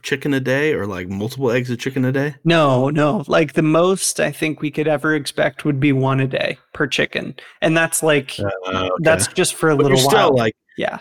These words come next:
Speaker 1: you're still over a dozen eggs a day with
Speaker 2: Dude,
Speaker 1: sixteen
Speaker 2: yeah.
Speaker 1: chickens.
Speaker 2: Yeah. It's no joke.
Speaker 1: Holy
Speaker 2: I mean,
Speaker 1: crap.
Speaker 2: yeah.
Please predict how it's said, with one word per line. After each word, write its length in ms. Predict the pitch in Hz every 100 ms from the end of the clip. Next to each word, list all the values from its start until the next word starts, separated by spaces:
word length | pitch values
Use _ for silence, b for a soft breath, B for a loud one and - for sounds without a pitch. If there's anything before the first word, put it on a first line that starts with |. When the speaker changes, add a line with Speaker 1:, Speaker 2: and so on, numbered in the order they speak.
| -
Speaker 1:
you're 120 | 147
still 360 | - 165 123 120
over 380 | 135 139 127 110
a 80 |
dozen 320 | 107 117 107 101
eggs 240 | 92 92
a 60 | 90
day 320 | 90 - - 180
with 140 | 165
Speaker 2:
Dude, 20 | 143
Speaker 1:
sixteen 260 | - 202 -
Speaker 2:
yeah. 200 | - -
Speaker 1:
chickens. 160 | - - _ -
Speaker 2:
Yeah. 340 | 156 151 - - _ _
It's 240 | 170 143 170
no 120 | 143
joke. 380 | 131 139 143 -
Speaker 1:
Holy 240 | 143 143
Speaker 2:
I 60 | 156
mean, 300 | 160 151 143
Speaker 1:
crap. 200 | 113 - _ _
Speaker 2:
yeah. 260 | 180 190